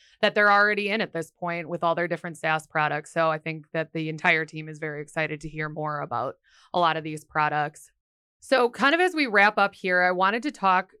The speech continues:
a little bit more about what you guys are most excited for next week. I know for myself, I'm a first year Sitecore M V P, so really looking forward to actually going to attending the summit this year, um, seeing just kind of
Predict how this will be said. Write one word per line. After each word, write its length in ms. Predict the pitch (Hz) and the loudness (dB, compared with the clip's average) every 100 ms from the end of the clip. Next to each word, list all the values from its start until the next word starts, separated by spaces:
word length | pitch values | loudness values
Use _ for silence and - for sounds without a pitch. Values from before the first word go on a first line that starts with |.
| - | -4
a 80 | |
little 220 | 190 190 190 | 0 2 2
bit 280 | 202 202 | 2 2
more 340 | 190 185 185 185 | 0 -4 -2 0
about 460 | 180 175 170 170 | 2 2 4 2
what 280 | 175 175 190 | -2 -2 -2
you 100 | 190 | -2
guys 220 | 190 185 | 0 0
are 100 | 202 | 0
most 360 | 190 175 165 - | -2 -2 -4 -6
excited 440 | 156 - 156 156 | -10 -4 -4 -4
for 540 | 151 - 156 151 151 - | -8 -6 -2 0 -2 -6
next 420 | 160 156 - - | -4 -4 -4 -12
week. 400 | 147 139 - _ - | -18 -18 -20 _ -4
I 100 | 180 | -2
know 200 | 185 185 | 0 -2
for 180 | - 175 | -2 0
myself, 600 | 160 156 - 202 226 226 | 0 0 2 2 2 -2
I'm 460 | 180 175 185 190 190 | 0 0 0 -6 -8
a 80 | 175 | -6
first 380 | - 175 165 - | -2 -2 -2 -4
year 320 | 185 190 190 | -2 -2 -4
Sitecore 480 | - 170 156 175 160 | -2 -2 0 -2 -2
M 120 | 165 | -4
V 120 | 165 | -10
P, 440 | 147 165 175 202 226 | -8 -4 -2 -2 -4
so 640 | - - 175 165 165 165 160 | -8 0 2 2 0 -4 -4
really 240 | 185 202 | -2 2
looking 280 | 233 240 240 | 2 0 -4
forward 280 | 196 196 185 | -4 -2 -2
to 100 | 165 | 0
actually 360 | 170 - 180 | -2 -2 -10
going 420 | 160 170 160 160 156 | -2 -2 0 -4 -8
to 280 | 175 165 156 156 _ _ _ _ - | -6 -4 -6 -12 _ _ _ _ -8
attending 640 | - 208 185 196 185 180 | -4 -2 -2 -2 -4 -6
the 220 | 170 170 | -10 -10
summit 360 | 165 160 156 156 | -6 -4 -4 -4
this 220 | 190 190 | -6 -2
year, 360 | 233 247 269 - | 0 0 -2 -4
um, 280 | 185 180 170 | 0 0 -2
seeing 420 | - 185 185 180 | -8 -8 -6 -6
just 220 | 175 170 | -8 -6
kind 200 | 185 180 | -2 0
of 180 | 180 170 | 0 -4